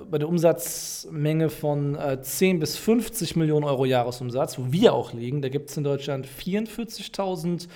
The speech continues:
äh, achthundert ungefähr Unternehmen, auf die das zutrifft. Und dann gibt's noch mal zusätzlich dreizehntausendachthundertdreiundachtzig Unternehmen, die machen fünfzig Millionen Euro Jahresumsatz und mehr. So,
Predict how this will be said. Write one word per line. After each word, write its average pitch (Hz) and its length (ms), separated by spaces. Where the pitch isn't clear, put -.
äh, - 60
achthundert 156 640
ungefähr 180 540
Unternehmen, 170 400
auf 151 60
die 165 80
das 156 120
zutrifft. 170 520
Und 226 180
dann 202 120
gibt's - 260
noch 170 80
mal 160 140
zusätzlich 170 560
dreizehntausendachthundertdreiundachtzig 139 2250
Unternehmen, 123 360
die 120 100
machen 113 220
fünfzig - 680
Millionen 131 360
Euro 120 240
Jahresumsatz 113 760
und 107 180
mehr. 101 260
So, 117 160